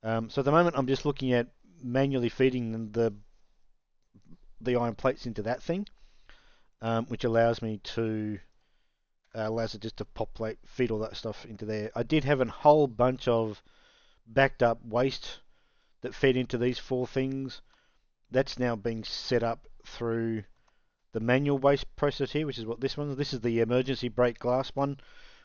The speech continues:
If I have a problem with it, I can just feed into here and it just deals with it manually, or deals with it at a normal, just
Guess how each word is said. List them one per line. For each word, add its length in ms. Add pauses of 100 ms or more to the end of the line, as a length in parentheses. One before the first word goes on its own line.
If 100
I 80
have 120
a 60
problem 300
with 160
it, 100
I 120
can 140
just 100
feed 260
into 260
here 240
and 100
it 100
just 220 (760)
deals 180
with 120
it 60
manually, 460 (200)
or 100
deals 200
with 100
it 140 (540)
at 120
a 100
normal, 400 (800)
just 180